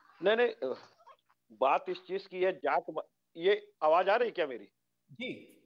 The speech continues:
Speaker 1: आवाज आ
Speaker 2: बिल्कुल
Speaker 1: रही
Speaker 2: आ
Speaker 1: है?
Speaker 2: रही है।
Speaker 1: आवाज आ
Speaker 2: बिल्कुल
Speaker 1: रही
Speaker 2: कपिल
Speaker 1: है?
Speaker 2: जी, बिल्कुल।
Speaker 1: जी, मैं ये क-, मैं ये कह रहा हूं कि अगर, अ, जाट इनसे रूठे थे, इन्होंने मना लिया तो इनको मुबारक। मैं इसलिए कह रहा हूं कि हम लोग तो किसान देख रहे हैं,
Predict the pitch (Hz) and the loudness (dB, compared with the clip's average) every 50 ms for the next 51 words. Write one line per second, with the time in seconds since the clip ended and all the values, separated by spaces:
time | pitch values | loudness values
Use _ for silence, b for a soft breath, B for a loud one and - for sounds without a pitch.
0 | _ 151 151 151 165 180 190 208 240 240 165 - 127 - - - - - _ _ | _ 2 4 4 6 6 4 4 4 4 2 0 -4 -8 -12 -18 -20 -20 _ _
1 | _ _ _ _ _ - 135 135 147 165 175 185 196 220 226 - 185 - 175 143 | _ _ _ _ _ -4 0 2 2 2 4 2 2 2 0 -2 -6 -6 -8 -10
2 | 143 - - - _ _ _ _ _ _ _ _ - 196 247 - - - - - | -12 -14 -18 -20 _ _ _ _ _ _ _ _ -12 -12 -10 -8 -10 -10 -10 -14
3 | - - _ _ _ _ _ _ _ _ _ _ _ _ _ 135 123 139 196 208 | -20 -20 _ _ _ _ _ _ _ _ _ _ _ _ _ -8 -2 -2 -2 -2
4 | - - 135 151 175 185 190 208 202 - - - _ _ _ _ _ _ _ _ | -2 -2 0 0 2 2 2 0 -2 -4 -8 -12 _ _ _ _ _ _ _ _
5 | _ - 156 147 165 185 196 190 196 185 - 170 143 131 123 123 113 117 151 175 | _ -12 -4 0 2 2 2 2 0 0 0 0 0 0 0 -2 -4 -4 -6 -8
6 | - - 190 - - 131 135 156 185 185 190 - _ _ _ _ _ _ _ _ | -8 -8 -8 -2 -2 0 2 4 2 2 0 -4 _ _ _ _ _ _ _ _
7 | _ _ _ _ _ 143 156 151 147 143 143 - 90 117 120 113 101 - 139 135 | _ _ _ _ _ 0 2 4 4 4 2 0 -2 -6 -12 -14 -6 -2 0 2
8 | 160 202 214 - 185 175 - - 196 196 160 147 143 - - 196 196 196 190 180 | 2 2 2 0 -4 -4 -2 -2 -2 0 0 -2 -6 -4 -2 -2 0 2 0 0
9 | 170 156 160 170 170 170 156 151 147 160 170 170 165 170 196 208 202 196 165 160 | 2 0 0 0 0 0 0 0 0 0 0 2 2 2 2 2 2 -2 -4 -4
10 | 160 151 - 156 139 135 120 113 110 98 90 - - _ _ _ _ _ _ _ | -4 -4 -4 -2 -2 -2 -2 -4 -4 -6 -8 -12 -16 _ _ _ _ _ _ _
11 | _ _ _ - 143 175 190 202 226 220 - 185 196 185 185 165 147 147 156 190 | _ _ _ -2 0 2 2 2 0 -2 0 0 0 2 4 2 4 4 4 2
12 | 202 185 190 175 160 165 185 190 214 214 - 208 202 - 185 170 180 160 165 165 | 0 0 -2 -2 -2 -2 0 0 0 0 0 -4 -2 -2 -2 0 2 2 2 0
13 | 147 131 120 - 110 95 87 - | 0 -4 -6 -6 -10 -16 -18 -20